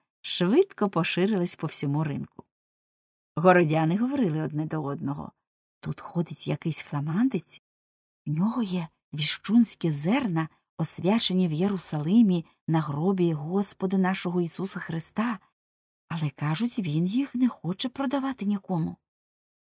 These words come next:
І багато людей підходили до Улленшпігеля та прохали, щоб продав тих зерен. Та Улленшпігель відповідав їм, що вони ще не зовсім стиглі, бо хотів урвати одразу великий шмат,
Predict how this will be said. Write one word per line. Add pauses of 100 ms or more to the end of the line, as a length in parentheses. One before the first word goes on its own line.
(300)
І
багато
людей
підходили
до
Улленшпігеля
та
прохали,
щоб
продав
тих
зерен. (1000)
Та
Улленшпігель
відповідав
їм,
що
вони
ще
не
зовсім
стиглі, (560)
бо
хотів
урвати
одразу
великий
шмат,